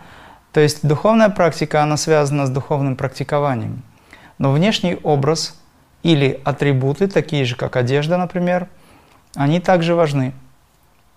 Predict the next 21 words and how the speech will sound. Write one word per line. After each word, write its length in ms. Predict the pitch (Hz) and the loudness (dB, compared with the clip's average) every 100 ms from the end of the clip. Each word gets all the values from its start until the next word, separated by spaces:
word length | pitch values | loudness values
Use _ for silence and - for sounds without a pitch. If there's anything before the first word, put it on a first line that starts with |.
| - - | -20 -6
Я, 140 | 156 | 0
например, 360 | 151 147 160 156 | 0 2 0 0
советую 440 | - 151 151 147 | 0 2 2 2
людям 360 | 143 165 180 170 | 0 0 0 0
находиться 580 | 139 135 139 147 143 123 - - | -2 -2 -4 -2 -4 -6 -8 -6
часто 480 | - 127 - 165 165 | -2 -2 -2 -4 -4
в 140 | - | -6
светлой 540 | - - 147 135 135 127 | -4 0 0 2 0 0
одежде, 360 | 135 160 151 | 0 -2 -2
не 160 | 131 131 | -2 -2
носить 340 | 131 - 143 | -2 -4 -10
чёрную. 500 | - 127 110 107 120 - _ _ _ _ _ _ _ _ _ _ _ _ _ _ _ _ _ | -6 -4 -4 -8 -10 -16 _ _ _ _ _ _ _ _ _ _ _ _ _ _ _ _ _
Но, 160 | 151 165 | 2 4
допустим, 500 | 156 165 170 165 143 | 4 2 2 4 4
для 100 | 147 | 4
меня 300 | 156 170 165 | 4 4 4
вот 260 | 143 135 - | 2 0 0
этот 300 | 170 170 151 | 0 2 0
цвет 460 | - 156 127 - - _ | 0 2 2 -2 -20 _
достаточно 680 | 131 127 - 147 139 - 160 | -2 -2 0 -2 -2 -4 -4
тёмный. 480 | - 180 123 110 | 0 0 0 -4